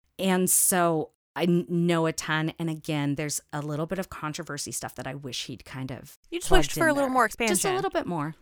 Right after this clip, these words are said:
Speaker 2: Yeah.
Speaker 1: Yeah. Yeah. So that's not a bad thing, I don't think. I really think people should <laughs> buy this book.
Speaker 2: Yeah.
Speaker 1: Yeah. Especially if you're into magical activism.
Speaker 2: For real.
Speaker 1: He also does this great stuff about, you know, how not to cultural appropriate in really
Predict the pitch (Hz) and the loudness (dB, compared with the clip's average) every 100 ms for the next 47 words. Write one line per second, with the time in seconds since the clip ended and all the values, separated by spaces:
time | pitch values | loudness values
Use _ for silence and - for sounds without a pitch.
0 | - 320 262 - - - - 302 - - | 0 4 4 0 -12 -20 -2 4 4 4
1 | 262 370 - 302 139 135 170 156 139 143 | 0 0 2 0 0 0 0 0 -4 -4
2 | - - 175 170 - 156 151 - 160 160 | -6 -4 -2 -2 -4 -4 -4 -4 -4 -4
3 | 151 160 156 147 135 143 - 135 131 185 | -2 2 2 2 -2 -8 -8 -10 -6 -2
4 | 185 185 214 208 147 147 190 208 - - | 2 4 6 6 4 2 4 4 2 -8
5 | 202 180 165 151 - 165 147 143 151 - | -4 0 0 0 0 2 4 0 -2 -4
6 | 214 - 247 - 285 233 233 208 196 185 | -2 0 2 2 0 -2 -4 -4 -2 -2
7 | 170 156 160 147 123 131 - 131 127 95 | -2 -2 -4 -8 -8 -8 -12 -10 -8 -8
8 | 123 180 _ - 175 170 160 - 208 160 | -10 -16 _ -10 -6 -4 -6 -8 -12 -6
9 | 254 269 302 - 285 262 - 233 - 214 | -4 -2 -4 -6 -6 -4 -4 -4 -6 -8
10 | - 208 190 180 180 190 - - - _ | -6 -8 -10 -8 -8 -10 -14 -20 -20 _
11 | _ 220 196 170 208 175 165 180 - - | _ -6 -4 -2 -2 0 -2 -4 -8 -8
12 | 180 - 190 160 160 - _ _ - 151 | -8 -6 -4 -4 -6 -10 _ _ -10 -8
13 | - 160 - 208 214 220 - 170 165 143 | -6 -6 -4 -4 -4 -4 -2 0 0 -2
14 | 165 196 202 185 147 135 | -2 0 0 -2 -4 -8